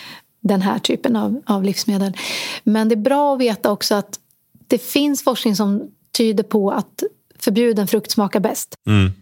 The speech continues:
Speaker 1: Det vill säga barn som har levt väldigt strikt från den typen av livsmedel under barndomen. Att de,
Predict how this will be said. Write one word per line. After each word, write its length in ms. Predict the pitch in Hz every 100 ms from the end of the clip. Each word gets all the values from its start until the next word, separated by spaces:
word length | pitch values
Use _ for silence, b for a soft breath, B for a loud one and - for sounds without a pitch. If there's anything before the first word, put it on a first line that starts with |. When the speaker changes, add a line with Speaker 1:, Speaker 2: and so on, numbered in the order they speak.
| -
Speaker 1:
Det 60 | 208
vill 100 | 175
säga 220 | 214 196
barn 420 | 170 220 214 202
som 180 | - 196
har 140 | 202
levt 300 | 190 196 185
väldigt 260 | 208 202 226
strikt 460 | - - 254 - -
från 360 | 262 262 214
den 160 | 190 180
typen 280 | 202 190 196
av 100 | 190
livsmedel 640 | 185 - 208 190 202 208 202
under 600 | 214 196 185 185 277 277
barndomen. 480 | 208 190 254 - -
Att 200 | 277 -
de, 520 | 220 208 208 202 220